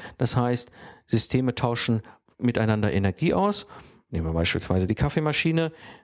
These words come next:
Klassisches Beispiel, sie tauscht natürlich mit dem System Netzversorger Energie aus, weil ohne Strom krieg ich kein lecker Kaffee.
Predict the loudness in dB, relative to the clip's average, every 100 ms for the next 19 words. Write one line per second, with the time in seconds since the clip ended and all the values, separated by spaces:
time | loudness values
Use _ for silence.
0 | _ -4 0 2 0 0 0 -2 0 2
1 | 2 2 -2 0 0 0 -2 -2 -2 0
2 | 0 0 0 0 2 2 2 0 0 0
3 | -4 -12 _ -4 0 0 0 0 0 0
4 | 0 0 0 0 0 0 0 0 -2 0
5 | 0 0 2 2 2 -2 -10 -8 -6 -4
6 | -2 -2 0 0 0 -2 -2 -2 -6